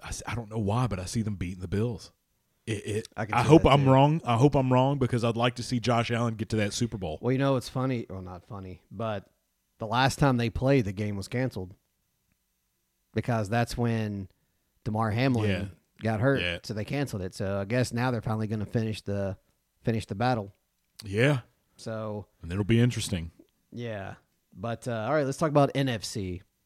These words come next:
Speaker 2: Eagles and Giants. Who do you got?
Speaker 1: <laughs> God damn. Uh,
Speaker 2: God,
Speaker 1: I would
Speaker 2: no, I
Speaker 1: love
Speaker 2: don't
Speaker 1: to say
Speaker 2: want
Speaker 1: the
Speaker 2: either of
Speaker 1: Giants,
Speaker 2: them.
Speaker 1: but the Eagles look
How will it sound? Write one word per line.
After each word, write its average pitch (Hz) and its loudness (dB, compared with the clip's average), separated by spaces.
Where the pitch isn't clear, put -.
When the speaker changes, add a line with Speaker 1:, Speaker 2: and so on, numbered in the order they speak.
Speaker 2:
Eagles 151 8
and 131 4
Giants. 104 -4
Who 127 2
do 117 -2
you 107 -4
got? 92 -4
Speaker 1:
<laughs> - -20
God - -10
damn. - -14
Uh, 92 -4
Speaker 2:
God, - -14
Speaker 1:
I 147 8
would 151 10
Speaker 2:
no, 135 4
I - 6
Speaker 1:
love 143 10
Speaker 2:
don't 120 6
Speaker 1:
to 104 2
say 151 8
Speaker 2:
want 131 8
Speaker 1:
the 117 0
Speaker 2:
either 117 0
of 113 0
Speaker 1:
Giants, 123 4
Speaker 2:
them. 92 -12
Speaker 1:
but 104 0
the 107 -2
Eagles 101 -2
look 92 -4